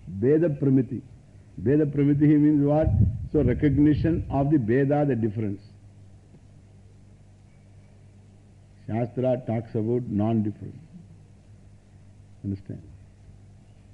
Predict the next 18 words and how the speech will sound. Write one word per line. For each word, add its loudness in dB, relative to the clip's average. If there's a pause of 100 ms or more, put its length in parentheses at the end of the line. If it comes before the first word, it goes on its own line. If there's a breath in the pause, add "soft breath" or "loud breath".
(380)
And -4
if -4
you -14
can -2
understand -2
now, -2 (640)
Anvaya -2
Vyatireka, -2
how -2
far 0
they 0
can 0
go, 0 (640)
only 0 (520)
in -2
the 0
Anatma -2
Nishchaya. -2